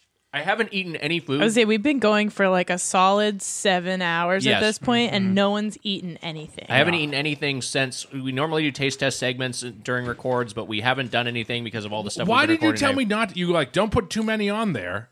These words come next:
Speaker 3: Why?
Speaker 1: 'Cause it said it would cook. It would take longer to cook.
Speaker 3: No, we should have. We, we should have. I, wa-, I, I, in fact, I'm eating the rest of them.
Speaker 1: It had different directions for a half bag versus a three quarters bag, so I was like, "Put the half bag on there."
Speaker 3: All right.
Speaker 1: Because otherwise, it was, it would have taken even longer.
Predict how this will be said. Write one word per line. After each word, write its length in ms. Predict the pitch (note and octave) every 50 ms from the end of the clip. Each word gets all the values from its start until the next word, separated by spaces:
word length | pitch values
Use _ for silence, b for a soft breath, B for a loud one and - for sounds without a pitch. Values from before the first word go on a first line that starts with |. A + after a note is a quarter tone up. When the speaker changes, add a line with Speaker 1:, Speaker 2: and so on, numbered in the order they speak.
| _ _
Speaker 3:
Why? 540 | - D#3 G#3 B3 C#4 C4+ G#3 A2+ - - - - _ _ - - - _ _ _ _ _ _ _ _ _ _ _ _
Speaker 1:
'Cause 200 | - C#4+ D4 C4
it 140 | D4+ C4+ -
said 180 | - D#4 D4+
it 80 | D#4 D4+
would 180 | D4+ C#4+ G#3+ -
cook. 200 | - D4 D#4 -
It 40 | A#3+
would 120 | B3+ A3+
take 220 | - C#4+ C#4+ C#4+ C4
longer 320 | B3+ B3+ C#4 C#4+ C4 C#4
to 80 | B3+ B3
cook. 460 | - - - D#4+ D#4+ C4+ C3+ - C#3
Speaker 3:
No, 320 | E3+ A3+ C4+ D4 D4 C#4
we 100 | A#3+ G#3
should 160 | F#3 - B3
have. 160 | A#3+ F#3+ - -
We, 240 | D#3+ F#3 G3+ - D#3 D#3+ F3 F3
we 100 | F#3+ G3
should 120 | - A#3+
have. 140 | A#3+ A3+ F#3+ -
I, 140 | F3+ A3+
wa-, 160 | A#3 A#3 A#3 -
I, 60 | F3+
I, 320 | F#3 - F3 F#3 - E3+ - - C3
in 120 | D3 D#3
fact, 260 | D3+ G3+ G3 F3 D#3 D#3+
I'm 100 | D#3+ E3
eating 200 | E3+ D#3 D#3 D3+
the 80 | C3 -
rest 200 | D#3+ D3+ - -
of 140 | A3+ - _
them. 240 | - D#3 A2+ G#2+ G#2 - -
Speaker 1:
It 80 | G#3 A#3+
had 180 | C#4 C#4 G#3+ F#3
different 340 | A#3+ C4+ C4 D4 C#4 B3
directions 400 | - A#3+ A#3+ B3 A#3+ - B3 A#3
for 120 | - G#3+ G#3+
a 60 | G3+
half 280 | F#3+ G3+ G3+ A3 G3+ -
bag 260 | - G#3+ G#3 G#3 F#3
versus 300 | F3+ G3+ F#3+ - F#3+ F3
a 40 | F#3
three 200 | F3+ - F#3+ G3
quarters 400 | F#3 - - G#3+ A#3 A3 G3 D3
bag, 260 | B2 B2 A2+ A2+ B2+ C3+
so 80 | - E3+
I 20 |
was 80 | D#3 D3+
like, 120 | F3 D#3+
"Put 140 | - A3+ A3+
the 100 | - G3+
half 280 | G3 G#3 G#3+ A#3 A3 -
bag 260 | F3 C3+ A2+ G#2 G2
on 220 | G#2 F#2+ F2 F2
there." 340 | F2 F2 E2 D2 C#2+ E2 - _ - F2+
Speaker 3:
All 60 | F#2 F2+
right. 320 | F2 E2 E2 E2 - -
Speaker 1:
Because 240 | - D#3+ F#3+ F3+ E3+
otherwise, 340 | F#3+ G#3 G#3 G3+ G3+ G3 F#3
it 40 |
was, 100 | G3 G3+
it 80 | F#3 G3
would 100 | G3 G3+
have 80 | F#3+ F#3+
taken 240 | G#3 G3+ G3 G3+ G3+
even 180 | G3+ F#3+ G3
longer. 500 | F3+ F3+ G#3 A3 F#3+ C#3+ G2+ E2+ D#2+ -